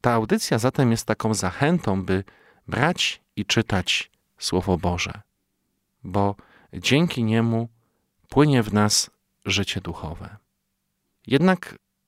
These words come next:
myślę, że każdy z nas ma jakieś już doświadczenie spotkania się z Biblią. Czy to podczas liturgii niedzielnej, czy w szkole. Również są tam omawiane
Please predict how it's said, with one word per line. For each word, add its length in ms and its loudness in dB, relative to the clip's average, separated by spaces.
myślę, 340 2
że 100 0
każdy 360 -4
z 100 -8
nas 180 -2
ma 160 2
jakieś 380 0
już 400 -4
doświadczenie 720 0
spotkania 640 0
się 300 0
z 140 -6
Biblią. 520 0
Czy 120 -2
to 280 0
podczas 400 -6
liturgii 460 0
niedzielnej, 600 2
czy 280 -6
w 80 -8
szkole. 440 -2
Również 440 -2
są 200 -2
tam 240 0
omawiane 640 0